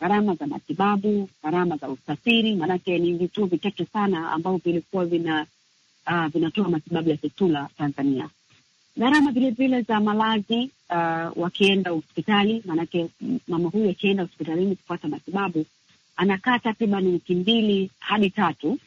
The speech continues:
uh, kupata matibabu. Kwa hiyo kulikuwa kuna gharama za malazi pale hospitalini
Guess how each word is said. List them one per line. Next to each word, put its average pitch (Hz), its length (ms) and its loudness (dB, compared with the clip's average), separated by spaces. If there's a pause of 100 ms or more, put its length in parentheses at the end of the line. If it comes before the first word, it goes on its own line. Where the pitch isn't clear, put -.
(440)
uh, 165 180 0
kupata 165 400 -4
matibabu. 139 460 -4
Kwa 160 200 -4
hiyo 185 120 4
kulikuwa 170 320 -2
kuna 170 180 0
gharama 170 400 0
za 151 280 -4
malazi 156 460 -2
pale 143 200 -2
hospitalini 147 640 0